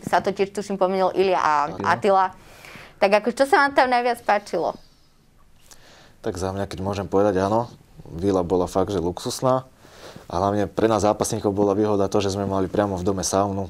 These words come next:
Speaker 3: aj
Speaker 1: Mhm.
Speaker 3: bazén, aj výrivky, čiže regenerácia alebo nejaké to chudnutie bolo akože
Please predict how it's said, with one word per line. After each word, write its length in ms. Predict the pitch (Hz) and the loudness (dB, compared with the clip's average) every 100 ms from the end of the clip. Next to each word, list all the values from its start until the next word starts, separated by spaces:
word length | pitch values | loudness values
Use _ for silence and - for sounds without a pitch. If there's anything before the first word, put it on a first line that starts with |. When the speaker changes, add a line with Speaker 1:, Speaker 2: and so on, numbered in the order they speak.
| - | -10
Speaker 3:
aj 140 | 69 78 | -10 -4
Speaker 1:
Mhm. 60 | 73 | 0
Speaker 3:
bazén, 340 | 104 104 95 | 0 0 -2
aj 180 | - 80 | -6 -8
výrivky, 460 | 82 98 101 92 90 | -4 -2 -2 -4 -6
čiže 340 | 80 87 90 - - - - | -8 -6 -6 -6 -14 -10 -10
regenerácia 680 | - 104 104 104 98 95 98 | -2 0 2 2 0 0 0
alebo 160 | 90 90 | -2 -2
nejaké 220 | 92 95 | -6 -6
to 100 | 95 | -6
chudnutie 400 | 92 104 98 95 | -4 -4 -2 -2
bolo 320 | 90 90 90 | -2 0 -2
akože 420 | 87 90 87 85 | -2 -6 -4 -6